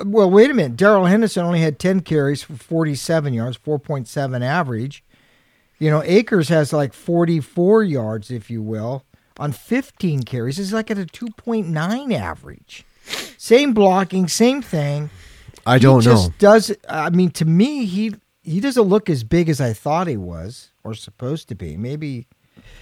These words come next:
Speaker 1: I don't know, but what's up with that? You know, we had losses. He, he loses yards more than, more than any other running back.
Speaker 2: I don't, I don't,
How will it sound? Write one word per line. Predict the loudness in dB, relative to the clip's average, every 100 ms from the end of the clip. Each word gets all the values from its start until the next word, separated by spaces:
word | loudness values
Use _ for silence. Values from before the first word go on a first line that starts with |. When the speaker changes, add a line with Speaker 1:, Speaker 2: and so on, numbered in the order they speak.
| _ _ _ _ _
Speaker 1:
I | 2 4
don't | 6
know, | 6 4
but | 2
what's | 0 0 2
up | 0 2
with | -2
that? | 2 0 0 -6
You | -4
know, | -2 -2
we | 0
had | 0 0
losses. | 0 2 2 2 -2 -10 -10
He, | -8 -6 -6
he | -8 -6
loses | -4 -4 -4 -6 -6 -4
yards | -2 0 0 -2 -4 -12 -16 _ _ -20 -18 -10
more | -6 -4 -6
than, | -6 -10 -16 -20 -18 -10
more | -6 -4 -4
than | -4
any | -4 -4 -4
other | -6 -6
running | -6 -4 -4 -6
back. | -8 -10 -12 -14 _ -20 -20 _ -2
Speaker 2:
I | 2
don't, | 2 2
I | 0
don't, | 4 4 2